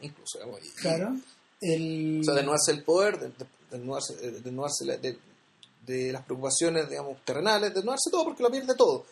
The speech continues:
Speaker 1: Y al perder todo, recupera todo aquello que se olvida cuando tú te preocupas por tener todo. Aunque sea de la forma más radical, más terrible, todo lo que sea, pero el personaje es,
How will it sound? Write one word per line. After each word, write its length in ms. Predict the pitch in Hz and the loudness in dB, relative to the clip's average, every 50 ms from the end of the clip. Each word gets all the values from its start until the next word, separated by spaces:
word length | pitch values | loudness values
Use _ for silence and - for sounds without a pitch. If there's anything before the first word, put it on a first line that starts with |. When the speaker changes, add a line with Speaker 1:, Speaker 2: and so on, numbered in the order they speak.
| - - - - - _ | -20 -20 -20 -20 -14 _
Speaker 1:
Y 60 | - | 2
al 120 | 151 156 151 | 2 4 4
perder 300 | 190 180 175 240 240 247 | 0 4 6 4 4 4
todo, 440 | - - 311 269 220 220 240 - - _ _ _ _ _ _ _ _ _ _ _ _ _ _ _ | 2 4 6 6 6 4 0 -4 -8 _ _ _ _ _ _ _ _ _ _ _ _ _ _ _
recupera 680 | 165 175 170 180 175 220 233 226 233 233 214 - - | 2 4 4 6 6 6 6 6 4 2 2 0 6
todo 220 | - 240 247 262 | 8 8 8 8
aquello 460 | 262 247 254 262 247 233 202 214 208 208 | 4 2 4 4 4 4 4 2 0 2
que 100 | 214 196 | 0 0
se 120 | - 202 | 2 0
olvida 440 | 190 185 220 220 220 220 220 214 214 | 0 2 2 4 4 4 4 4 2
cuando 220 | 190 180 180 185 | 0 0 2 0
tú 80 | 208 196 | 2 2
te 80 | 202 | 2
preocupas 340 | 180 180 175 226 240 196 156 | 2 4 2 2 0 0 -2
por 140 | - 135 - | -2 -8 -12
tener 200 | - 117 113 113 - _ | -12 -14 -16 -16 -16 _
todo. 120 | - - - - _ _ _ _ _ _ _ _ _ _ _ _ _ _ _ _ _ _ _ _ _ _ _ _ _ _ _ - | -16 -16 -16 -18 _ _ _ _ _ _ _ _ _ _ _ _ _ _ _ _ _ _ _ _ _ _ _ _ _ _ _ -6
Aunque 200 | 135 147 156 156 | -6 -4 0 2
sea 100 | - 190 | 4 4
de 40 | 170 | 6
la 80 | 170 160 | 4 4
forma 220 | 165 160 160 160 | 4 4 4 4
más 80 | 160 156 | 2 2
radical, 400 | 165 151 151 151 190 190 202 190 | 2 2 2 2 2 2 2 2
más 120 | 196 196 - | 0 -4 -4
terrible, 440 | - 196 196 208 208 214 214 202 | -4 -2 -2 0 0 2 0 2
todo 140 | 202 220 214 | 2 2 0
lo 40 | 214 | 0
que 80 | 214 214 | 0 0
sea, 180 | - 226 214 | 0 0 0
pero 240 | 196 190 196 190 185 | 2 2 2 2 2
el 140 | - 180 - | 0 -2 -2
personaje 600 | - 196 - 220 214 - 247 - 262 233 - - _ _ _ _ _ _ _ _ _ _ _ _ _ | -2 -2 -2 0 0 0 0 0 -2 -2 -4 -4 _ _ _ _ _ _ _ _ _ _ _ _ _
es, 100 | 170 | 4